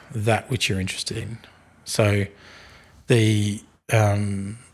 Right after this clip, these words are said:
and, and we do that because, um,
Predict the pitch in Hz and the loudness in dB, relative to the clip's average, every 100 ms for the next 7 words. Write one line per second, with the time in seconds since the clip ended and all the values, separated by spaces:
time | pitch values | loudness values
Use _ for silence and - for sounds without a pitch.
0 | _ _ _ _ _ 135 127 131 131 120 | _ _ _ _ _ -4 0 2 2 6
1 | 180 165 104 - - 123 - 113 107 104 | 4 6 2 0 -4 -2 2 4 2 0
2 | - - - - - - _ 123 113 104 | -6 -12 -20 -20 -20 -20 _ 2 4 4
3 | 101 98 101 | 0 -4 -8